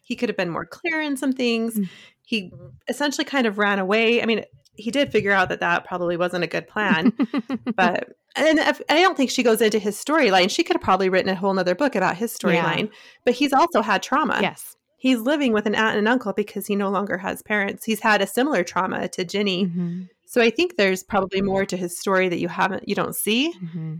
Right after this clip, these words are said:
Speaker 1: And I think she doesn't make him exactly perfect. And I still think, you know, now you have a fifteen, almost sixteen-year-old marrying an eighteen-year-old.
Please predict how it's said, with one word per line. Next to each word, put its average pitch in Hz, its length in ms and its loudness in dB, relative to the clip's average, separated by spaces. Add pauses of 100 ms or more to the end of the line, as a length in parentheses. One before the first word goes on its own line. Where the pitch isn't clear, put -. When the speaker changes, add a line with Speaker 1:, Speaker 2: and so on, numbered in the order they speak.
(120)
Speaker 1:
And 208 100 0
I 196 100 4
think 226 400 0
she 226 120 -2
doesn't 208 260 2
make 185 200 0
him 196 180 -2
exactly 180 600 -2
perfect. 185 320 0
And 247 180 4 (320)
I 262 120 4
still 349 260 4
think, 254 260 2
you 220 180 -2
know, 208 100 4
now 214 100 4
you 220 140 6
have 214 140 4
a 202 160 0 (180)
fifteen, 254 680 2
almost 208 320 2
sixteen-year-old 196 480 0
marrying 175 260 2
an 175 80 0
eighteen-year-old. 196 760 2